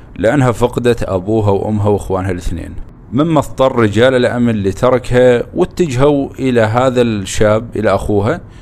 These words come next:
مشان يحققون معاه بشكل موسع. وهنا كانت الصدمة للجميع لمن إجت الاعترافات من عند هذا الشاب وهو يتكلم. اعترف هذا الولد أنه هو اللي قام بقتل أفراد عائلته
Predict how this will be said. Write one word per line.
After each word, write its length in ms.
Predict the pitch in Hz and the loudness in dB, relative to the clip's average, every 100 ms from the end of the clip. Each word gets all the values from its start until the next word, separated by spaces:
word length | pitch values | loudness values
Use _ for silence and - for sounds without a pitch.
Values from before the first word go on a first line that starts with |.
| - - | -18 -10
مشان 280 | 190 180 139 | -2 0 0
يحققون 580 | 120 107 - - 117 | -4 -6 -6 -2 0
معاه 540 | 104 95 110 120 113 110 95 | 2 0 0 0 -2 -8 -10
بشكل 560 | 98 110 107 107 98 | -4 -4 -2 -4 -4
موسع. 420 | 90 85 - - - - - | -4 -6 -6 -10 -12 -18 -6
وهنا 400 | 120 110 156 160 | -2 2 2 2
كانت 420 | 139 - 139 120 117 | 2 2 2 2 -2
الصدمة 520 | - 143 139 139 131 | 0 0 0 2 2
للجميع 760 | 120 104 110 110 120 120 117 - - - | 0 0 2 2 2 0 -2 -6 -12 -4
لمن 500 | 104 101 98 98 101 - | 0 0 0 -2 -2 -4
إجت 320 | 135 123 - | 0 0 2
الاعترافات 1000 | 104 - - 104 101 101 113 113 117 - - - - - 104 | -2 -2 -2 0 0 0 2 4 2 -2 -16 -18 -18 -12 -6
من 180 | 104 | -4
عند 240 | 98 117 107 | -2 -2 0
هذا 260 | 113 113 | 2 2
الشاب 400 | 101 - 110 101 | 0 2 0 0
وهو 260 | 98 95 101 | -2 0 2
يتكلم. 540 | 92 - - 78 73 80 - - - - - - | 0 -2 -4 -4 -8 -12 -14 -16 -20 -20 -12 -2
اعترف 520 | 123 123 202 214 - | -2 2 2 2 0
هذا 200 | 165 143 | 0 2
الولد 460 | 131 131 143 135 117 | 2 4 4 2 2
أنه 260 | 113 104 | 0 0
هو 300 | 98 135 156 | 0 2 4
اللي 200 | 139 117 | 4 4
قام 380 | 110 120 127 113 | 2 2 0 0
بقتل 600 | 95 - 123 - 127 123 | -2 0 -2 2 0 2
أفراد 480 | - 104 107 110 110 | -2 -2 2 2 2
عائلته 640 | 92 87 87 85 82 82 | -2 -2 -4 -6 -6 -6